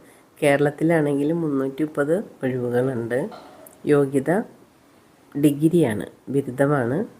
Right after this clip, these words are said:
യോഗ്യത. കേരളത്തിൽ പത്ത് പരീക്ഷാ കേന്ദ്രങ്ങളുണ്ട്.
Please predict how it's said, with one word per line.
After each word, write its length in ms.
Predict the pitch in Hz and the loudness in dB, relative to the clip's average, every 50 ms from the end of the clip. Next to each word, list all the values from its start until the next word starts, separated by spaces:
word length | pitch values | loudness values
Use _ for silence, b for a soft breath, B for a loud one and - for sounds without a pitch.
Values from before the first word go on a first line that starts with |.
| - | -2
യോഗ്യത. 380 | 160 156 139 123 117 117 110 - - - - b b b b b b b b b b b b b _ _ _ - - | 0 2 2 2 0 -2 -2 -4 -6 -8 -12 b b b b b b b b b b b b b _ _ _ 0 2
കേരളത്തിൽ 440 | 180 175 170 175 180 175 185 190 208 202 | 4 4 4 4 2 2 2 2 2 2
പത്ത് 260 | 202 180 190 - - | 0 -2 0 0 -2
പരീക്ഷാ 680 | 202 - 202 170 156 151 143 - - - 156 151 160 165 160 | 0 2 2 2 2 2 -2 -2 -2 0 2 2 2 2 0
കേന്ദ്രങ്ങളുണ്ട്. 960 | 160 151 143 139 135 135 135 135 139 143 147 147 135 131 127 131 143 165 - | 0 0 2 2 0 0 0 0 0 0 0 0 0 -2 0 0 -2 -2 -4